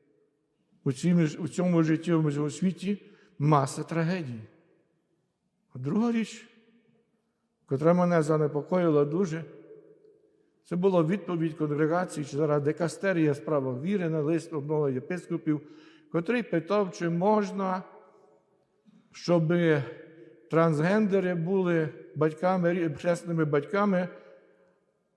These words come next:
а так само, чи їх можна хрестити. Знаєте, питання таке собі. І навіть пряма відповідь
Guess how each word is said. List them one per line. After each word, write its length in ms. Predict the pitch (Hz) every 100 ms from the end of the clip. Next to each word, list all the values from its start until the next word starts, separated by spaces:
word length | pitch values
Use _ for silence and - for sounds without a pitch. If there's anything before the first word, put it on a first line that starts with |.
| -
а 100 | 156
так 160 | 175
само, 240 | 160 185 160
чи 140 | 165
їх 100 | 165
можна 300 | 160 156 147
хрестити. 800 | 147 143 139 - 131 110 - 104 - _ _ _ _ _ _ _ _ _ _ _ - _ _ _ _ _ _ _ _ _ _ _ _ _ _ - - _
Знаєте, 240 | 202 220
питання 680 | 208 185 170 240 254 233 214 - - - - - - _ _ _ _ _ _ _ _ -
таке 280 | - - 175
собі. 300 | - 131 123 110 - - _ - _ _ _ _ - - - _ _
І 120 | 170 170
навіть 360 | 202 190 -
пряма 280 | 180 202 202
відповідь 640 | 220 - 196 170 160 -